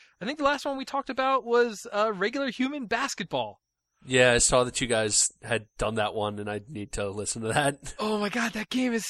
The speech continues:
Speaker 1: so
Speaker 2: 'Cause
Speaker 1: good!
Speaker 2: that's a really good game.
Speaker 1: Like,
Speaker 2: We need
Speaker 1: you
Speaker 2: to try to get, like, four people together to play that sometime.
Speaker 1: Yeah, we do. Yeah, we do.
Speaker 2: Some
Speaker 1: Like, we
Speaker 2: extreme two-on-two street basketball.
Speaker 1: I'll tell you this, we were playing it one-on-one,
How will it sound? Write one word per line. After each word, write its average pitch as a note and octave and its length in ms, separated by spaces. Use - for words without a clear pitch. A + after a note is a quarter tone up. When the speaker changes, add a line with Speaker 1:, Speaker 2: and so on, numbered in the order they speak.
Speaker 1:
so C4+ 220
Speaker 2:
'Cause A#2+ 160
Speaker 1:
good! D#4 280
Speaker 2:
that's - 340
a B2+ 120
really A#2 380
good G#2 240
game. G2+ 340
Speaker 1:
Like, A#3 160
Speaker 2:
We C#4 80
need G#3 180
Speaker 1:
you G3+ 100
Speaker 2:
to - 60
try D#3+ 200
to C#3 100
get, B2+ 280
like, A2 220
four A2+ 260
people G#2 340
together G#2 360
to G2+ 80
play G#2+ 160
that G2+ 200
sometime. G#2+ 440
Speaker 1:
Yeah, D#3+ 160
we F3 120
do. D#3+ 260
Yeah, - 120
we D#3 100
do. D#3+ 280
Speaker 2:
Some E3 140
Speaker 1:
Like, D#3+ 120
we G#3 120
Speaker 2:
extreme A#2 300
two-on-two A2 600
street A2 260
basketball. A2 640
Speaker 1:
I'll F#3 60
tell A3+ 140
you A3 100
this, G3 300
we D3 120
were G#3+ 80
playing G3+ 240
it D#3+ 100
one-on-one, C#3+ 800